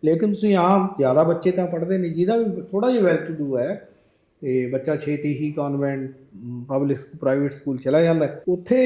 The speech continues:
ਨਾ ਮਾਤਰ ਜਿਹੜੀ ਉਹਨੂੰ ਪੰਜਾਬੀ ਵੀ ਪੜ੍ਹਾਈ ਜਾਂਦੀ ਹੈ, ਮਹਿੰਗੀਆਂ ਪੰਜਾਬੀ ਦੀਆਂ ਕਿਤਾਬਾਂ ਨੇ, ਲੇਕਿਨ ਭਾਸ਼ਾ ਲਿਪੀ ਜ਼ਰੂਰ ਪੰਜਾਬੀ ਹੈ, ਲੇਕਿਨ ਉਹ ਪੰਜਾਬੀ ਨਹੀਂ ਹੈ ਪੂਰੀ। ਸਾਡੇ ਪੰਜਾਬੀ ਨਾਲੋਂ ਟੁੱਟ ਜਾ ਰਹੇ ਨੇ ਬੱਚੇ,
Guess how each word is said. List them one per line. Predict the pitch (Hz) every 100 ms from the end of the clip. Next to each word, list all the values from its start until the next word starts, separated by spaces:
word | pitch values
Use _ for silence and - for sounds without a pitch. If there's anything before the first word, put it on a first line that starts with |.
| 262 254 254 240 240 208 156
ਨਾ | 131 127 131 151
ਮਾਤਰ | 185 185 185 190
ਜਿਹੜੀ | 202 226
ਉਹਨੂੰ | 226 220
ਪੰਜਾਬੀ | 185 151 151 185
ਵੀ | 202
ਪੜ੍ਹਾਈ | 214 185 147
ਜਾਂਦੀ | 151 220
ਹੈ, |
ਮਹਿੰਗੀਆਂ | 185 151 220 254
ਪੰਜਾਬੀ | 226 190 180 175
ਦੀਆਂ | 170 156
ਕਿਤਾਬਾਂ | - 123 127 202
ਨੇ, | 262
ਲੇਕਿਨ | 233 180 180 214 214 226 254 - - _
ਭਾਸ਼ਾ | 233 175 147 - 226 226 214
ਲਿਪੀ | 156 180 254 247
ਜ਼ਰੂਰ | 180 180 233 208
ਪੰਜਾਬੀ | 202 190 185 175
ਹੈ, | 190 254 - - _ _
ਲੇਕਿਨ | 151 165 208
ਉਹ | 233
ਪੰਜਾਬੀ | 220 165 160 202
ਨਹੀਂ | 214 202
ਹੈ | 160
ਪੂਰੀ। | - 127 117 - _ _ _ _ _ _ _ _
ਸਾਡੇ | 156 165 165
ਪੰਜਾਬੀ | 185 165 175 190 226
ਨਾਲੋਂ | 220 220
ਟੁੱਟ | 214 214
ਜਾ | 190
ਰਹੇ | 180 185 170 165
ਨੇ | 170
ਬੱਚੇ, | 165 -